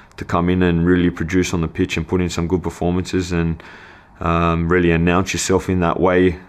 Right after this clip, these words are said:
um, to gain that respect quickly and that trust. And I think it's only gonna do, you know, good things moving forward individually within the team, uh, if you're able to achieve that quite early. And, um,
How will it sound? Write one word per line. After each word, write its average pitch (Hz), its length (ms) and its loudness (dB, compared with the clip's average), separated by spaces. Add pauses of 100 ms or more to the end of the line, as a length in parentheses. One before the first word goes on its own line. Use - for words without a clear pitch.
um, 85 360 -2
to - 120 -4
gain 92 260 2
that 85 120 2
respect - 360 -2
quickly 98 420 0
and 87 160 0
that 80 160 -2
trust. - 460 -2
And 85 320 0 (500)
I - 40 -20
think 90 200 2
it's 85 140 0
only 90 160 2
gonna 82 200 2
do, 82 600 2 (160)
you - 100 -6
know, 85 400 -2 (400)
good 90 220 0
things 95 300 2
moving 92 260 0
forward 92 320 4
individually 92 640 2
within 87 280 0
the 85 100 0
team, 92 500 0
uh, 85 200 0
if 82 160 -4
you're 85 100 4
able 87 200 0
to 85 380 0 (400)
achieve 92 340 2
that 85 140 2
quite 85 260 2
early. 117 320 4
And, 87 420 0
um, 85 440 0